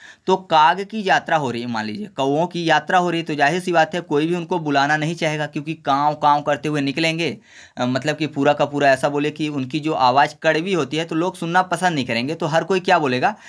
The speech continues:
कि "इधर मत आई", है ना, कागों की यात्रा हो रही तो बोले "इधर मत आई", मत आई for मैतेई। तो याद रखिएगा कांग यात्रा कूट उत्सव जो है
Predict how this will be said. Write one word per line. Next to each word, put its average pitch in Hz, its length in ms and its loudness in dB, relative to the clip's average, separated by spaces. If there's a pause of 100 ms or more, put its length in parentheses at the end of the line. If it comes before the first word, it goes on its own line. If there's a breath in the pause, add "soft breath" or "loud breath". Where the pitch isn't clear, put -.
(180 loud breath)
कि 185 80 -8
"इधर 180 420 0
मत 151 280 0
आई", 117 280 -10 (200)
है 165 60 0
ना, 151 240 0
कागों 139 300 2
की 170 160 -2
यात्रा 160 300 2
हो 185 80 2
रही 185 80 -2
तो 180 100 -6
बोले 170 200 0
"इधर 156 380 -2
मत 151 300 0
आई", 123 180 2
मत 147 240 0
आई 170 120 2
for 180 180 2
मैतेई। 123 580 -2
तो - 60 -4
याद 147 200 4
रखिएगा 175 340 -2
कांग 165 480 0
यात्रा 160 280 2
कूट 151 220 -4
उत्सव 160 240 -2
जो 120 120 -4
है 156 240 -2